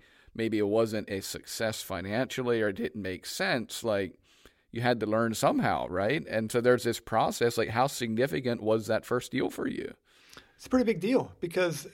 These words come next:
Speaker 2: you know, I mean, we have, we, we're all different. We have different personalities and stuff. But once in a while, you know, I'll meet someone and we'll talk about real estate investing, and they'll tell me about the books that they've read and the money that they've spent on education.
Speaker 1: Mm-hmm.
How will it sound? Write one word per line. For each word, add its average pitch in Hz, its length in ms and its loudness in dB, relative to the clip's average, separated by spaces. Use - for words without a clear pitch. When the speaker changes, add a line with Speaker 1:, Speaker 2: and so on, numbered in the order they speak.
Speaker 2:
you 185 120 -4
know, 170 300 0
I 196 60 -10
mean, 170 140 -6
we 190 100 6
have, 175 160 4
we, 185 180 -4
we're 196 220 0
all 170 120 6
different. 151 400 -2
We 151 100 0
have 143 100 -2
different 156 280 -6
personalities 143 680 -4
and 156 80 -10
stuff. 165 320 -4
But 156 120 0
once 190 240 0
in 220 60 2
a 170 80 2
while, 135 420 0
you 151 80 -4
know, 151 80 0
I'll 160 160 2
meet 160 320 -4
someone 127 680 -4
and 135 540 0
we'll 147 140 2
talk 165 260 2
about 170 220 2
real 147 100 -2
estate 143 300 -4
investing, 135 640 -6
and 139 160 -6
they'll 143 100 -4
tell 147 240 -6
me 170 180 -6
about 135 460 0
the 139 80 -4
books 135 240 -6
that 135 140 -6
they've 131 240 -2
read 127 440 -2
and 143 140 -6
the 135 60 -6
money 131 260 -6
that 135 160 -6
they've 139 180 -4
spent 135 280 -6
on 127 100 -6
education. 123 800 -6
Speaker 1:
Mm-hmm. 107 240 -10